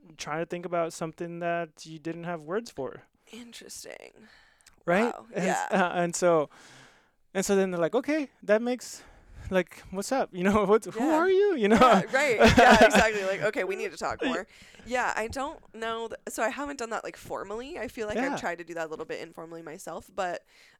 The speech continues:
Speaker 2: um, kind of along the same lines. So what I was going through with my coach, um, he was asking me, or he was also telling me about, like, "What is your primal question?" And I don't know if you've heard of this before,
Speaker 1: Mm-mm.
Speaker 2: but essentially it's, like,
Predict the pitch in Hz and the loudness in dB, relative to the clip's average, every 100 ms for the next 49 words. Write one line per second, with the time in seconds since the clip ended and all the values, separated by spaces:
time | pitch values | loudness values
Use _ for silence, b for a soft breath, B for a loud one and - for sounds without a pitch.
0 | - 180 170 165 269 233 214 185 180 190 | -12 -8 -8 -8 -8 -6 -4 -6 -10 -12
1 | 175 175 170 170 165 - - 202 180 175 | -10 -10 -8 -10 -12 -16 -12 -8 -6 -8
2 | 180 - 170 - 165 - 170 - 160 - | -10 -14 -16 -16 -16 -14 -16 -14 -16 -16
3 | - - 147 - 190 190 175 - 165 165 | -18 -16 -16 -18 -16 -14 -14 -16 -20 -20
4 | 160 - 180 170 - 175 170 - - 165 | -18 -18 -18 -20 -16 -14 -12 -16 -18 -20
5 | 156 156 - - 160 _ b b b - | -18 -20 -18 -16 -18 _ b b b -8
6 | 208 190 185 175 - 151 185 208 262 269 | -6 -6 -8 -10 -8 -8 -8 -10 -10 -10
7 | - 302 320 330 233 202 208 208 196 208 | -12 -12 -12 -12 -12 -10 -8 -8 -10 -10
8 | 185 175 - 214 175 165 180 - 180 - | -14 -14 -14 -12 -12 -12 -14 -14 -14 -12
9 | 165 165 160 165 - - 220 190 175 - | -10 -10 -10 -12 -12 -14 -14 -14 -14 -14
10 | 160 | -16